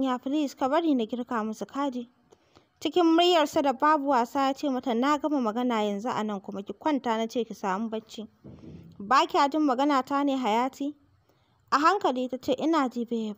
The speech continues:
ka yi haƙuri, bari na koma can wajen Momi na kwanta." A natse ya ce, "Good,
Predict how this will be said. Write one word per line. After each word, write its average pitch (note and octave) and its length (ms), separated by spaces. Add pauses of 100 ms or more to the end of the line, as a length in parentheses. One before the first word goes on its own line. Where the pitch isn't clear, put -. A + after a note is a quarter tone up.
(100)
ka C4+ 80
yi C#4 120
haƙuri, G#3 520
bari A3 340
na D4 80
koma B3 360
can B3+ 200
wajen B3+ 240
Momi B3+ 380
na F#3 100
kwanta." A3+ 420 (800)
A C4+ 100
natse D4+ 220
ya F#4+ 140
ce, F4 240
"Good, B3+ 400